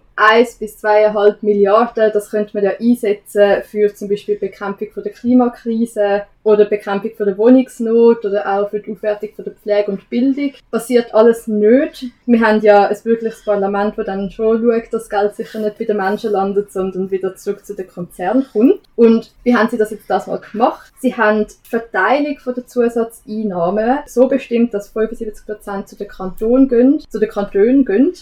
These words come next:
und nur fünfundzwanzig Prozent beim Bund landet. Und was auch noch wichtig ist, dort, die fünfundsiebzig Prozent bei den Kantonen,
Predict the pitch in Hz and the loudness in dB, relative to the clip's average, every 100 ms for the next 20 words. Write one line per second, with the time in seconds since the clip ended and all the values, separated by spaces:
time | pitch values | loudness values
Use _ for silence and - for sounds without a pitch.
0 | - 240 226 220 220 214 208 208 - 196 | -4 0 0 0 -2 0 -2 -2 -6 -8
1 | - 208 - 180 190 - 190 185 175 175 | -8 -16 -12 -10 -10 -8 -8 -6 -6 -6
2 | - - - - - - - 262 254 240 | -10 -16 -12 -12 -10 -12 -2 6 8 8
3 | - - 214 214 233 233 - 220 226 - | 4 -4 -2 0 0 0 -4 -8 -10 -4
4 | 208 - 208 208 214 208 220 214 - 214 | -4 -4 -4 -2 -2 -4 -4 -8 -10 -16
5 | 208 214 214 208 208 208 208 214 214 208 | -12 -10 -6 -6 -6 -8 -4 4 8 8
6 | 226 | 4